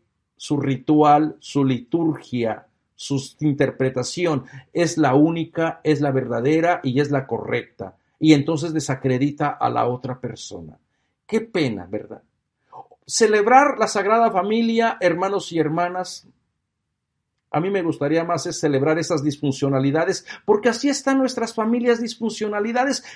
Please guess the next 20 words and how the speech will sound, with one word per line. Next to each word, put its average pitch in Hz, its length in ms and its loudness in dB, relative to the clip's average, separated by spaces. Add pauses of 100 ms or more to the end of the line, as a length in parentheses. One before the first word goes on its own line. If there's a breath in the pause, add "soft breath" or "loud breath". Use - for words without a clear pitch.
(100)
y 269 260 6
está 269 360 2
bien, 277 600 2 (320)
porque 226 240 4
en 269 80 4
esas 294 200 0
disfuncionalidades 233 920 0
también 233 420 -2
Dios 233 520 -2
opera, 190 680 4
Dios 190 400 0
trabaja. 180 840 0 (1080)
Y 233 140 2
la 226 160 4
otra 302 500 4
cosa 170 460 0
que 185 100 0
es 202 160 0
más 240 300 -2
importante, 127 920 -6